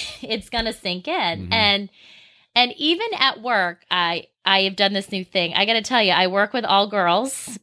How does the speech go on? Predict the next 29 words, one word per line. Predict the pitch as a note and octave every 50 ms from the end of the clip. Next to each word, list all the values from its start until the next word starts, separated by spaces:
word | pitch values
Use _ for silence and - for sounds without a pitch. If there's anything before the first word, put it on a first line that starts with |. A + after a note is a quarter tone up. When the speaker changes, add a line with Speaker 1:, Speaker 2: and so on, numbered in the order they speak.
| _ -
Speaker 1:
pretty | - B3 A3+ G#3+ F#3+
much, | E3+ D3+ D#3+ A3 B3+ - - -
except | G3+ - - G3 F3+
for | - F#3
maybe | F#3 F3 E3+ F#3 F3+
two | - - - G#3 F#3+
doctors, | E3+ D3+ C#3+ C#3+ - - E3+ D#3 F3+ A#3+ D4 D4 - - - - - - - - - - -
um, | F3 F3+ E3+ E3+
who | F#3 G3 G3 F#3
are | F3 E3+
men. | F3 F3 D#3+ D3+ D3 D#3+ G3+ A3+ A3+ - -
And | G#3 G#3 G3 G3 F#3+ F#3+ F#3 F#3 F#3 F#3 - -
the | F#3 G#3 G#3+ G#3
amount | G3+ G#3 G#3 G3 G3 F#3+ G3 A3 B3+ D4 B3+ -
of | G#3 G3+ G3 F#3+ F#3+ F#3+ F#3 - - - _ _ _ _ _ _ _ _ _ _ _ _ _ _ _ _ _ _ -
negative | F#3+ G3+ G3 F#3+ G3 G#3 G3 B3 C#4 C#4 A3 -
body | G#3 F#3+ F#3+ F#3+ G3 G3+
talk | F#3+ - G3 E3+ D#3 D3+ D#3+ G#3 G#3+ - - - _
that | - G3+ F#3
goes | - G3+ G3+ G#3 G3+
on | F#3+ F3 F3+ F3+
in | F#3 F#3+
a | F#3
given | F#3 F3 F#3+ F3 F#3 F3 F#3 E3+
day | F3 F3 E3 D#3 D3+ D3+ D#3 D#3 E3 - -
is | F#3 F3+ F3 E3+ - - _ _ _ -
absolutely | G3+ G#3 G3+ G#3+ - - - - - G#3 F#3+ F#3 F3+ F3 F3+ F3 F3+ E3+ D#3 D3+ D3+ D3 D3+ _ _ _ _ _ _ -
absurd. | F3 F3 E3+ D#3+ - - - G3 F3+ D#3 C#3 C#3 E3
Speaker 2:
Really? | E3+ E3+ C3+ A2 F#2